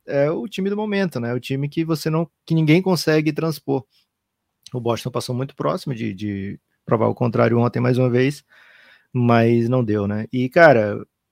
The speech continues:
tem esses lances do Drew Holiday, et cetera, mas pra mim a, a bola do jogo, tava cento e cinco a noventa e nove, faltando um minuto e quarenta, o Bobby Portis erra um arremesso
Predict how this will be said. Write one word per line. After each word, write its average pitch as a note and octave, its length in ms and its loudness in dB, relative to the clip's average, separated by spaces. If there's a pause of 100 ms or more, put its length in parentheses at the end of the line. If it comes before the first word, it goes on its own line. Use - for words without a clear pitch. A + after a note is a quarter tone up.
(280)
tem D#3 220 2
esses D3 260 -4
lances A2+ 480 -2
do G#2+ 160 -6
Drew G#2 260 -6
Holiday, G#2 840 -4
et G2+ 140 -18
cetera, A2 520 -6 (340)
mas A2+ 240 -8
pra A#2 160 -4
mim A#2 200 -2
a, A#2 160 0
a C3 100 -6
bola C3+ 460 4
do A#2+ 140 0
jogo, A#2+ 800 -2
tava G#2+ 200 -6
cento A2+ 200 -6
e - 40 -10
cinco F3+ 240 -4
a E3 40 -2
noventa D3+ 280 -2
e - 20 -2
nove, C3 200 0
faltando A#2+ 300 -2
um A#2 40 -2
minuto B2 240 -4
e F3+ 40 -8
quarenta, C#3 600 -4 (560)
o A#2+ 200 2
Bobby A#2 300 2
Portis A#2+ 460 2
erra A#2+ 320 4
um A2+ 180 -2
arremesso A2 640 -2